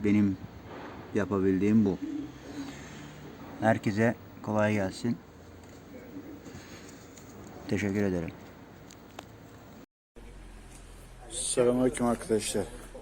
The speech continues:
Speaker 2: Bagaj kapağım tam cama değiyordu, sürtüyordu. Klips de durmadan değiştiriyor,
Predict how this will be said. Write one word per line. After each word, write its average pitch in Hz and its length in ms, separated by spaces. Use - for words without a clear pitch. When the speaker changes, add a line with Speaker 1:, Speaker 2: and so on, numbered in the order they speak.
Speaker 2:
Bagaj 135 320
kapağım 135 460
tam 143 220
cama 127 340
değiyordu, 127 580
sürtüyordu. 135 540
Klips 139 360
de 117 140
durmadan 135 480
değiştiriyor, 127 420